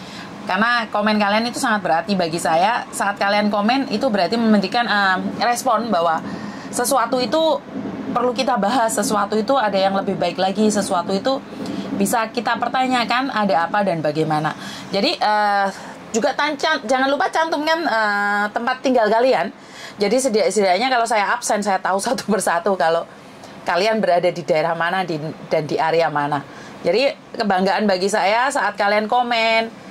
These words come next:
meninggalkan emoji, like, dan juga kalian sudah subscribe punyanya Koko Thomas.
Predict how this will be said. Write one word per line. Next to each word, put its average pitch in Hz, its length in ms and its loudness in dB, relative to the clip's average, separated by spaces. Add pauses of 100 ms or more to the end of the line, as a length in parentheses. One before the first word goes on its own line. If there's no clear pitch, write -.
(240)
meninggalkan 202 640 2
emoji, 240 640 2
like, 214 480 2
dan 175 400 0
juga 180 320 -2 (480)
kalian 220 240 0
sudah 202 240 2
subscribe 214 480 -2
punyanya 190 480 0
Koko 190 160 0
Thomas. 208 560 0